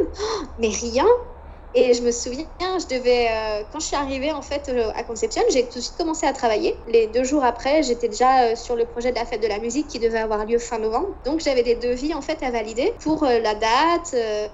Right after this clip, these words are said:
à confirmer auprès des fournisseurs. Et là-bas, le verbe cancelar, ça veut dire à la fois payer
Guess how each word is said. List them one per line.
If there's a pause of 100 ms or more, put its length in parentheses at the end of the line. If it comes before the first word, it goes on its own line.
(340)
à
confirmer
auprès
des
fournisseurs. (800)
Et (140)
là-bas, (960)
le
verbe (440)
cancelar, (540)
ça
veut
dire
à
la
fois (160)
payer